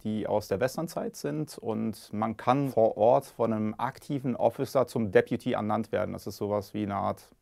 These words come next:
Reservepolizist. Kurz zuvor hatte ich zu Weihnachten vom Polizeichef, bei dem ich damals gewohnt habe, eine Polizeipistole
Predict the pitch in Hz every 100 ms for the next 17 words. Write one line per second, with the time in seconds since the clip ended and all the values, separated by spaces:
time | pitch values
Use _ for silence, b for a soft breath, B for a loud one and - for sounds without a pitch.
0 | - 104 107 123 117 110 95 - - 101
1 | 92 - 90 - - _ - 127 123 -
2 | - 113 - 120 123 127 - 117 117 104
3 | - - - 92 107 127 120 - 120 -
4 | 107 101 95 - 120 143 127 104 107 107
5 | 107 107 104 - 95 117 139 123 123 127
6 | 127 127 127 107 104 _ _ - - 120
7 | 139 123 - 127 127 127